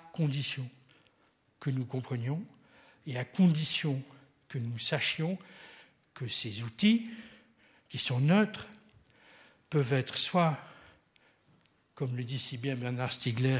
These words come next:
que vous avez entendu, c'est ce qu'il appelle le pharmacone dans son langage absolument formidable,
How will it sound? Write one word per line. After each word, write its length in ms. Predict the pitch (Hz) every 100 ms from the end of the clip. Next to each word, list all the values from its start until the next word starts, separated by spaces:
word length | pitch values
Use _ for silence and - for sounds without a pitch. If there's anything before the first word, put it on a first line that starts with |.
| -
que 100 | -
vous 200 | 113 117
avez 200 | 110 113
entendu, 640 | 110 - 123 147 202 180 - - _ - - -
c'est 140 | - -
ce 40 |
qu'il 120 | 123
appelle 240 | 113 131 113
le 100 | 117
pharmacone 800 | 165 139 143 139 - 185 165 120
dans 140 | 120
son 220 | - 127
langage 460 | 120 123 135 127 113
absolument 380 | - 117 117 117
formidable, 840 | 123 110 139 156 175 175 135